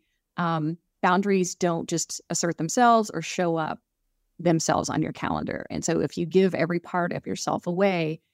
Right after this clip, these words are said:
you will have nothing left for you. Um, much like you. So, um, let me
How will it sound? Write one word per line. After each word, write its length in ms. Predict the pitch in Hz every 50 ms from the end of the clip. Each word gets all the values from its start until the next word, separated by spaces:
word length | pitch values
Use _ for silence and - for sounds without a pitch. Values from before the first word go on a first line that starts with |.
| _ _ _
you 100 | - 160
will 60 | 156
have 160 | 160 165 156 -
nothing 340 | 165 160 151 - 170 165 156
left 280 | 156 151 147 131 - _ _ _ _ _ _ _ _
for 160 | - 175 170
you. 340 | 165 185 277 320 - - - - - _ _ _ _ _ _ _ _ _ _ _ _ _ -
Um, 340 | 170 165 156 156 - 180 180 - _ _ _ _ 170 _
much 260 | - 202 220 240 - -
like 260 | 208 190 185 - -
you. 360 | 170 165 160 165 170 190 - - _
So, 680 | - - - 185 175 175 170 165 170 - - - - _ _ -
um, 440 | - - - 214 - - - 196 - _ _ _ _ _
let 120 | 202 180 170
me 260 | 170 165 - -